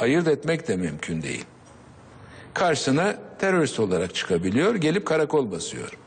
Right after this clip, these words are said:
Aksine bu öyle değildir diyorsun, bir başka türlü çıkabiliyor. Burada da işaret fişekli atışlar yapılmış, geri dönün çağrıları yapılmış.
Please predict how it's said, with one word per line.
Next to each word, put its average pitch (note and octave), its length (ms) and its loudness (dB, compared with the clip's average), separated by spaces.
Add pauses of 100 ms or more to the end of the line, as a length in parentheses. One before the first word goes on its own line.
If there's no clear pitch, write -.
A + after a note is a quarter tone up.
(800)
Aksine F#3 600 0
bu G3 360 4
öyle G#3+ 220 2
değildir F3+ 480 2
diyorsun, A2+ 400 2
bir A3+ 120 2
başka D3+ 300 2
türlü A2+ 320 0
çıkabiliyor. E2+ 720 -2 (600)
Burada G3 360 4
da E3 140 2
işaret F3 580 0
fişekli C#3 420 0
atışlar B2+ 440 2
yapılmış, E2 600 -4
geri C#3+ 300 2
dönün C3+ 220 2
çağrıları A2+ 580 4
yapılmış. - 640 -4